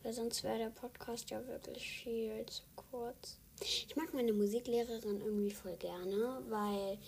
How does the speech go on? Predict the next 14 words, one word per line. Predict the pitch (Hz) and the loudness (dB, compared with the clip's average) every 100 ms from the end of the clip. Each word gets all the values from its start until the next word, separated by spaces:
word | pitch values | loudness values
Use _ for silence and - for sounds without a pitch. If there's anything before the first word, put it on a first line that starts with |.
| - - - | -14 -16 -2
die | |
ist | - | 0
voll | - 226 | 4 8
die | 247 | 8
sympathische | 208 202 196 214 - 190 | 8 4 -2 -2 0 0
Person, | 190 - 185 190 160 202 233 - | 0 0 0 2 4 6 6 4
aber | 202 202 | 4 4
sie | 202 | 2
tut | - - | 0 2
mir | 220 208 | 4 4
halt | - | 2
auch | 202 - | -2 4
irgendwie | 208 208 196 185 | 8 8 6 2
leid, | 185 - 202 254 - | 0 0 2 2 0